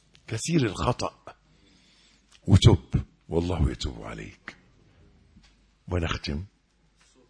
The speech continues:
لا تقنطوا،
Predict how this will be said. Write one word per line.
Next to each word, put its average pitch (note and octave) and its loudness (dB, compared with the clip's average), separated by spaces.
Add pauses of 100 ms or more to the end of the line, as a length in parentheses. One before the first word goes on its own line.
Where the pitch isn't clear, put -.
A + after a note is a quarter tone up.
(2750)
لا F#2+ -6
تقنطوا، - -6